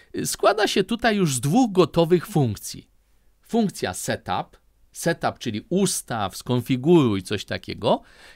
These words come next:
i funkcja draw. Draw, czyli rysuj. I teraz jak to działa? W momencie, kiedy uruchomię ten program, po prawej stronie pojawiło mi się takie szare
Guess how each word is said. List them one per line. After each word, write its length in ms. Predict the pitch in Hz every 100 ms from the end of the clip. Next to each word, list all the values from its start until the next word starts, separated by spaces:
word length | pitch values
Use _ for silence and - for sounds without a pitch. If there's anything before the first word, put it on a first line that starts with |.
| _
i 140 | 349 392
funkcja 480 | 214 247 - 202
draw. 440 | 135 151 147 98 - _ _ _ _
Draw, 260 | 104 196 269
czyli 260 | 269 240
rysuj. 540 | 190 208 190 - - - _ _ _ _ _ _ _ _ _
I 80 | 123
teraz 240 | 165 147 160
jak 180 | 254
to 140 | - 190
działa? 400 | 143 95 - _ _ -
W 40 |
momencie, 360 | 123 208 370 370
kiedy 220 | 208 170
uruchomię 580 | 156 147 127 269 320 185
ten 200 | 127 113
program, 600 | 110 92 98 101 - 302 _ _ _ _ _ _ _ _ _ _ _ _ _ _ _ - -
po 100 | 127
prawej 420 | - 220 294 226
stronie 600 | - 156 117 98 104 220 269
pojawiło 500 | 175 160 143 226 254
mi 120 | 220
się 180 | 185 202
takie 300 | 185 165 170
szare 520 | - 170 165 180 175